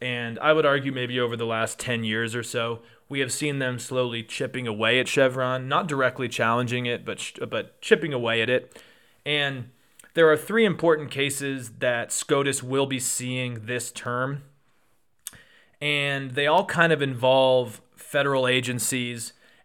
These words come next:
and how much deference they're given. And I would argue that if the courts decide against upholding some of these Chevron and Chevron-like principles,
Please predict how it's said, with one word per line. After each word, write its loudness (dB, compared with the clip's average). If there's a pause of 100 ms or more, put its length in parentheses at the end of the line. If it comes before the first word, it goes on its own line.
and -6
how 2
much 2
deference 2
they're -2
given. -4 (480)
And -4 (100)
I 4
would 8
argue 4
that 0
if -4
the -6
courts -4
decide 0
against -2
upholding 0
some -2
of -4
these -6
Chevron -2
and -6
Chevron-like -2
principles, -4